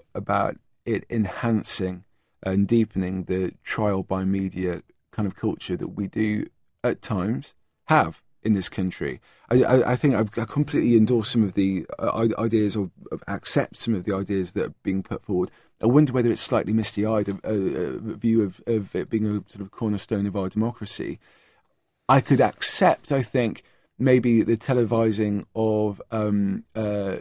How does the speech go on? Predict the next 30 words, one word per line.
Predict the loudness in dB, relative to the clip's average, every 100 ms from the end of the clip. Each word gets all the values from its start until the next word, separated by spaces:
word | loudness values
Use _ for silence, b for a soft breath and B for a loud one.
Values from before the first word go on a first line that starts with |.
| -8
the | -2 -2
jury's | 2 4 4 0
decision | -4 -4 0 0 -2 -4 -4
and | -4
the | -4
sentencing | -2 -2 -4 -6 -6 -4
that | -4
follows, | -6 -4 -4 -4
because | -8 -10 -2
that, | 0 0
that | 0 2
is | 2
seeing | 2 0 0
the, | 0 0 0 -2
the | -2
results | -2 0 0 0 -6 -6
of | -6 -4 -8 _ _ _
our | -6 -6
judicial | -4 -6 -6 -8
processes. | -6 -6 -6 -10 -10 -14 -16 _ _ _ -6
I | -2
don't | 6 6 6
think | 0 -4
you | 0
necessarily | 0 -2 -6 -6 -4 -2 -2
would | -2 -2
need, | 0 0 0 -4 _ _ _ _ _ -6
um, | -2 -2 0
all | 0 2
the, | 0